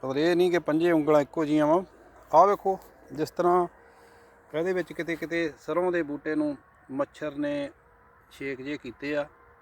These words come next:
ਇਹਨਾਂ ਉੱਪਰ ਅਸੀਂ ਸਵਾਹ ਪਾ ਦਿੱਤੀ ਸੀ ਤੇ ਉਹ ਹਟ ਗਏ ਸੀ। ਅਸੀਂ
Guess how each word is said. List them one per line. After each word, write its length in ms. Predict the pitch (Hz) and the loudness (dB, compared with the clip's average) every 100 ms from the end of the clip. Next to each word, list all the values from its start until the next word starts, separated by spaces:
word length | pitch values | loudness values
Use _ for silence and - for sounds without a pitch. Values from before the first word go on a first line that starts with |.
| _ _ _ _ _ _ _ _ _ _ | _ _ _ _ _ _ _ _ _ _
ਇਹਨਾਂ 280 | 175 220 233 | -10 -4 -2
ਉੱਪਰ 300 | 214 196 196 | -2 -2 -4
ਅਸੀਂ 140 | 190 185 | -2 -4
ਸਵਾਹ 340 | 131 139 190 | -4 0 0
ਪਾ 180 | 180 143 | 2 0
ਦਿੱਤੀ 280 | 131 151 143 | 0 -6 -6
ਸੀ 60 | |
ਤੇ 180 | 143 156 - - | -6 -10 -12 -10
ਉਹ 100 | 151 | -8
ਹਟ 200 | 139 143 | -4 -4
ਗਏ 200 | 95 113 | -4 -6
ਸੀ। 140 | 104 - - _ _ _ _ _ _ _ _ _ - - - - - _ _ _ _ _ _ - _ - - - - - - - - _ _ - 135 | -8 -14 -20 _ _ _ _ _ _ _ _ _ -20 -20 -20 -20 -20 _ _ _ _ _ _ -20 _ -20 -20 -20 -20 -20 -20 -20 -20 _ _ -10 -6
ਅਸੀਂ 460 | 143 147 151 156 | -4 0 0 0